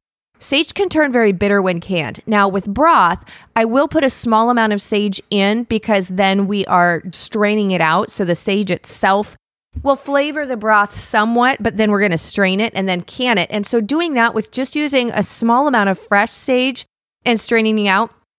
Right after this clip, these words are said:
I haven't noticed any bitterness. But if you're doing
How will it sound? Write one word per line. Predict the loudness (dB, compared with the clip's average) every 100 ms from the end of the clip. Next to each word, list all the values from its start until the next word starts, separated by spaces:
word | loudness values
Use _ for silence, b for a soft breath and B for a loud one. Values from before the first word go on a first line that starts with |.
| _ _ -2
I |
haven't | 0 0 0 0
noticed | 0 0 -2 -4
any | -4 -2
bitterness. | 0 0 0 -4 -8 -12 B B
But | 0
if | 0
you're | 0
doing | -2 -2 -2 -6